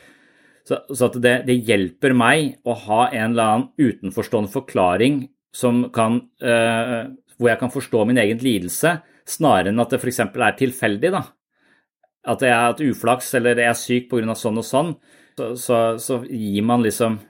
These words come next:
lidelsen et, eh, et ansikt. Så hvis man lider, så er det ikke bare, ja, du fikk en sykdom, en fysisk sykdom kanskje. Det er fordi at, eh, vaksinasjonsprogrammet er, eh, styrt av firfisler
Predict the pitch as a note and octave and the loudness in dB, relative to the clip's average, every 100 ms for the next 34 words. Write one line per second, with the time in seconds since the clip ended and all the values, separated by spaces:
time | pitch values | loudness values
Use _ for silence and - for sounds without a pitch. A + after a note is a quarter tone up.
0 | B2+ A2+ F2 - A2+ G#2 A#2 A2 A2 A2 | 0 0 0 -4 -4 0 2 2 0 -6
1 | _ _ _ _ _ _ _ _ _ _ | _ _ _ _ _ _ _ _ _ _
2 | _ _ _ B2+ C#3+ B2 F#2+ D#3+ D#3+ C3 | _ _ _ -2 0 0 0 -2 -2 -4
3 | A#2+ C#3 C3 C3+ B2 A2+ G#2+ A2 E3+ D3+ | -2 0 0 -2 -4 -2 -2 0 0 0
4 | C3 C#3 G#2+ A2 E3 C#3+ G#2+ A2 A2+ A2+ | -2 0 2 0 -2 0 2 4 2 0
5 | - _ _ _ _ _ _ _ A#2 A#2+ | -10 _ _ _ _ _ _ _ -4 -2
6 | C3 B2+ C3 B2+ D3 - C3 C#3 B2+ A#2+ | -2 -2 -2 -2 -4 -4 -2 -4 0 -2
7 | A#2+ C3 - A2 - G2+ A2 - D#3 C3+ | -2 -4 -4 -6 -4 -6 -6 -4 -4 -4
8 | - - _ _ B2+ A#2+ C#3+ A#2+ A2 A2 | -16 -20 _ _ 2 2 2 2 2 2
9 | B2+ A#2 A2+ A2+ A#2+ D3 A#2 - B2+ - | 2 4 4 2 -2 -4 -4 -2 -4 -4
10 | G#2 G2 - A2+ A2 G#2+ A#2+ C3+ - A#2 | -6 -6 -4 0 2 2 2 0 -2 -2
11 | G#2+ G#2+ A2+ A2 A2 - A2 A2 A#2 A2 | 2 4 4 2 -2 -8 -4 -4 -4 0
12 | G#2 A2+ - - B2+ F2+ G#2 G2 C3+ D#3 | 0 0 -10 -4 -2 -2 -4 -4 -2 -2